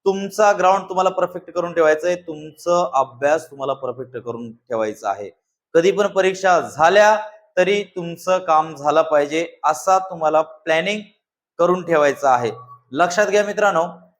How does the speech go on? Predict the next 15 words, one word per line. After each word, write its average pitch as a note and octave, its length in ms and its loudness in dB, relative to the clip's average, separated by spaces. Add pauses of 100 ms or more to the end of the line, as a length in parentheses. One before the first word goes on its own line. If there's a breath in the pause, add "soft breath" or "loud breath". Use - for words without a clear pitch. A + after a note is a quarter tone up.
(160)
अशी E3+ 260 -4
संधी F3 380 -4
तुम्हाला G3 360 2
परत F3+ 260 0
परत E3+ 280 0 (100)
मिळणार D3+ 320 -2
नाहीये. D3 400 -6 (480)
राज्यातली G3 800 0
आतापर्यंतची F3 800 -4
सर्वात D#3+ 400 -2
मोठी D#3 220 -8
पोलीस D3+ 320 -10
भरती C3+ 280 -12
चालू D#3 380 0
आहे F#3 540 2